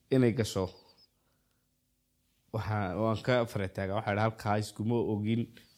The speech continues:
Tusaale, ciyaarihii gobollada. Ayaamihii hore, eh, waan uga mahad celinayaa xulka gobolka Saaxil.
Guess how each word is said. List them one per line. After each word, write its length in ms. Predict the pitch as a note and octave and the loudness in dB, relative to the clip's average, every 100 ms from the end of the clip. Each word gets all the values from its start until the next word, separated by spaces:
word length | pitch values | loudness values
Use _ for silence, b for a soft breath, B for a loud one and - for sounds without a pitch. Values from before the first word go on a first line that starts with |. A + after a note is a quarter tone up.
| B - - | B -20 -4
Tusaale, 520 | B2 - C#3 C#3 F#2+ - - _ _ _ _ _ _ _ | 2 8 10 10 6 -2 -18 _ _ _ _ _ _ _
ciyaarihii 300 | A2 A#2 C#3 | 0 2 2
gobollada. 360 | A#2+ A2+ B2+ F#2 - _ _ _ b b b b | 0 0 0 -2 -6 _ _ _ b b b b
Ayaamihii 300 | - A#2 D#3 | -2 0 2
hore, 200 | D#3 D#3 D#3+ - - _ _ _ _ _ _ _ _ _ | 0 -2 -4 -6 -10 _ _ _ _ _ _ _ _ _
eh, 400 | - E2 A#1+ A#1 G1+ - | -10 -8 -8 -8 -12 -10
waan 260 | D#2+ G#2 | -6 -4
uga 120 | A#2 | -2
mahad 180 | B2+ A#2 | 0 -2
celinayaa 400 | A2 A#2 A2 F2+ | -2 -2 -2 -4
xulka 200 | B2 A2+ | -4 -6
gobolka 260 | A2 B2 A2+ | -2 -4 -2
Saaxil. 320 | A#2 A2 - | -6 -6 -10